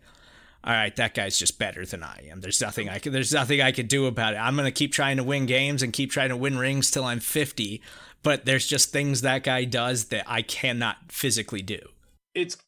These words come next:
Speaker 2: pretty wild. I mean, we're gonna look back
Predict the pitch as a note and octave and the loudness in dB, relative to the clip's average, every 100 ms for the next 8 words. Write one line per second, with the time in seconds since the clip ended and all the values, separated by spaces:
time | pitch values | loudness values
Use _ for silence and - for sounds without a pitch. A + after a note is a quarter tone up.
0 | _ - G#3 A3+ D#3+ B2+ C3 B2+ A2+ A2 | _ -2 -2 -2 -2 0 2 0 -2 -2
1 | A#2+ B2+ C#3 F3 F#3 D3+ C#3 - B2 A#2 | -4 -6 -4 -4 -4 -4 -6 -4 -4 -4
2 | A2 | -6